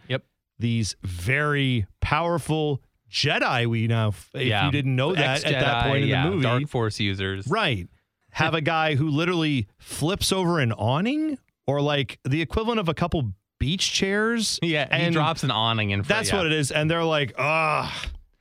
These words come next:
Speaker 2: no
Speaker 1: I
Speaker 2: way to get around that." And I just,
Speaker 1: <laughs>
Speaker 2: I didn't get if that, again, I know a lot of the motivation ends up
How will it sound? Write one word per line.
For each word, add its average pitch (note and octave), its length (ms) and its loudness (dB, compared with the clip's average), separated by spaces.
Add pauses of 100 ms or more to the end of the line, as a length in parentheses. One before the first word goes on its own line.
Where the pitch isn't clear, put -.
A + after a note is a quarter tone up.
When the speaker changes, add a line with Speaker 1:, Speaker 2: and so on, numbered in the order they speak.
(220)
Speaker 2:
no C#3+ 120 0
Speaker 1:
I F#3+ 100 2
Speaker 2:
way F#3 160 2
to F3 80 2
get F3+ 160 2
around F#3+ 320 2
that." G3+ 240 2
And G3 100 2
I A3 140 2
just, F#3 280 0
Speaker 1:
<laughs> F3 280 0
Speaker 2:
I G#3+ 240 2
didn't C4+ 320 0
get G#3 280 0
if F#3 160 -2
that, G3 280 0
again, F#3 420 0
I F#3+ 140 2
know G#3+ 260 0
a G3+ 80 0
lot E3+ 220 2
of D#3 40 0
the D#3 60 0
motivation C3+ 580 0
ends B2+ 220 0
up A#2 120 -2